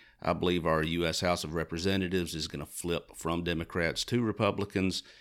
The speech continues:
And the Senate, I'm not as, not quite as positive about. Uh, I do believe the, I do believe the Republicans are gonna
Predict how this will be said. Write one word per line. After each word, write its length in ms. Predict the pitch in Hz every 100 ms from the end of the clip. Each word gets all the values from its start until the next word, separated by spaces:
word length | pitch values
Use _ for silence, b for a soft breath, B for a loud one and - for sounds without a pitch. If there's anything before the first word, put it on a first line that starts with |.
| B B -
And 380 | 82 82 80 78
the 60 |
Senate, 420 | - 147 180 175
I'm 160 | 113 98
not 220 | 98 101
as, 240 | 95 90 - _
not 260 | 101 101 -
quite 540 | - 95 98 98 98
as 160 | 95 87
positive 600 | - 101 107 110 98 95
about. 680 | 98 92 95 95 95 - -
Uh, 380 | 80 80 78 80 B B B B B _ _ -
I 80 | 95
do 160 | 107
believe 320 | 98 98 95
the, 180 | 85 85 -
I 100 | 67
do 160 | 87 92
believe 280 | 80 87 85
the 80 | 82
Republicans 580 | 82 90 80 85 87
are 60 | 90
gonna 340 | 82 78 73